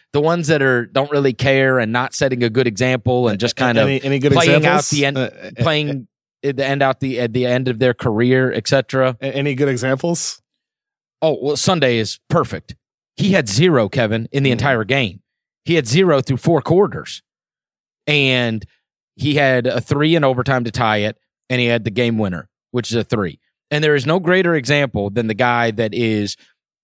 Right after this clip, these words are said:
Speaker 1: it is not his night. It is not going his way. And yet he defends every single possession. He fights for every single rebound, and he keeps playing hard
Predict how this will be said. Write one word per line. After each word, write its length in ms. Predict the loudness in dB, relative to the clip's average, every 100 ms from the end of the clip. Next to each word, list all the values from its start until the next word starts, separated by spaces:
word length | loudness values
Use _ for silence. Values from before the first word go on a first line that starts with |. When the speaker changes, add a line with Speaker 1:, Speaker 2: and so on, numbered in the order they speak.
| _
Speaker 1:
it 120 | -2
is 160 | -2 -2
not 280 | 0 0 0
his 200 | -2 0
night. 300 | -2 -2 -6 _ -4
It 100 | -2
is 160 | -2
not 280 | -2 -2 -2
going 300 | 0 0 0
his 200 | 0 0
way. 320 | 0 -2 -4 -14 _ _ _ -4
And 100 | 0
yet 100 | 2
he 180 | 2 -2 _ _ _
defends 640 | -8 -4 -2 0 -2 -6 -12 _ _
every 320 | -4 -2 -2 -2
single 340 | -2 -2 -2
possession. 640 | 0 2 2 2 0 -2 -6 _ _ _ -6
He 140 | -6
fights 520 | -4 0 0 0 -8
for 260 | -14 -10 -6
every 300 | -4 -2 -2
single 320 | -2 -2 0
rebound, 560 | 0 0 0 0 -2 -6 -10 _ -4
and 120 | -2
he 60 | 0
keeps 300 | 0 -2 -2
playing 300 | 0 0 0
hard 480 | 2 2 2 0